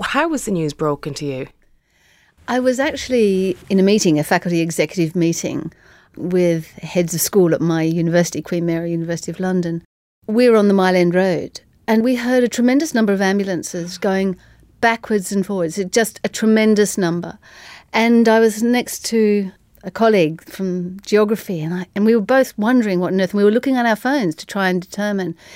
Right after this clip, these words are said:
Speaker 2: if something had happened, but we couldn't really work it out. And, uh, after the meeting ended, I went across the corridor to my office, where I had another meeting with a, a very great friend and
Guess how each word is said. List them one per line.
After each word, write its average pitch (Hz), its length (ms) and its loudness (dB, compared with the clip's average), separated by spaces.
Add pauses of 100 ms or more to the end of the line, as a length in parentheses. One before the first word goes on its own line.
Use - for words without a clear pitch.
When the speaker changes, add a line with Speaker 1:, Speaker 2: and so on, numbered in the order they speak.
(120)
Speaker 2:
if 190 100 -4
something 180 320 0
had 180 120 0
happened, 185 600 -8 (420)
but 190 220 -4
we 202 80 2
couldn't 180 340 0
really 170 200 -2
work 160 240 -4
it 160 100 -2
out. 151 340 -10
And, 185 480 -2 (200)
uh, 196 420 -6 (540)
after 202 340 -4
the 196 100 -2
meeting 190 360 -2
ended, 196 460 0 (340)
I 185 160 -2
went 180 160 2
across 185 200 -4
the - 80 -18
corridor 185 460 0
to 185 380 -2
my 185 320 2
office, - 560 -8 (260)
where 190 140 0
I 180 60 4
had 180 180 -2
another 180 260 0
meeting 185 420 0
with 175 200 -4
a, 170 180 -4 (380)
a 180 80 0
very 180 260 4
great 160 320 -2
friend 175 420 -2
and 170 300 -8